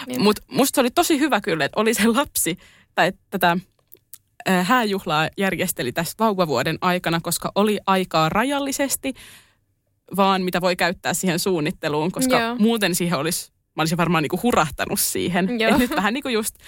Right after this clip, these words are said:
Speaker 2: jostain niinku nettikukkakaupasta kliksutteli, noi, noi, noi, ja toi asuu, ja sitten kampaus tonne, noi, ja niinku tässä hotelli, ja tässä juhlapaikka,
Speaker 1: Joo.
Speaker 2: ja nää ruuat, ja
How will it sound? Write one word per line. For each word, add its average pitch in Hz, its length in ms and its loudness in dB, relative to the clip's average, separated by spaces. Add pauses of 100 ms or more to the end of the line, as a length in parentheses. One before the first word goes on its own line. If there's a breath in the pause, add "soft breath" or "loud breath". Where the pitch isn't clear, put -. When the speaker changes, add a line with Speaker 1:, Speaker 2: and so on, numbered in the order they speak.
(180 loud breath)
Speaker 2:
jostain 180 340 0
niinku 175 160 -2
nettikukkakaupasta 160 920 -2
kliksutteli, 151 540 -2
noi, 285 200 0
noi, 233 180 0
noi, 170 260 0
ja 156 120 -6
toi 254 300 -2
asuu, 147 360 0
ja 147 120 -2
sitten 156 300 -6
kampaus 226 560 2
tonne, 170 340 2
noi, 151 300 -2
ja 139 120 0 (220)
niinku 123 360 -4 (120)
tässä 160 300 0
hotelli, 120 480 -2
ja 90 120 0
tässä - 280 -2
juhlapaikka, 202 520 0
Speaker 1:
Joo. 220 100 0
Speaker 2:
ja 175 140 -2
nää 285 300 -2
ruuat, 202 460 -2
ja 180 140 -4